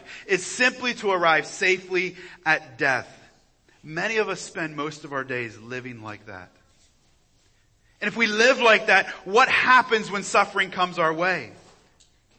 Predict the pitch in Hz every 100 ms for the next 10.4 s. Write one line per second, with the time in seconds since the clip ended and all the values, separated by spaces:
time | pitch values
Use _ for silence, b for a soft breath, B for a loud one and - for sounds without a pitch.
0 | _ _ _ - 165 202 185 160 - 120
1 | 196 180 160 104 - - 143 - B -
2 | 214 214 214 226 220 190 185 214 226 208
3 | - 240 226 214 196 185 233 233 190 202
4 | - B - 240 - 240 233 196 - 247
5 | 262 254 233 208 208 208 208 196 185 180
6 | 180 170 185 214 220 214 - B B -
7 | 160 170 - 233 233 240 233 226 214 B
8 | 175 180 - 175 165 156 127 113 - _
9 | _ _ _ _ _ _ _ _ 208 226
10 | 247 247 247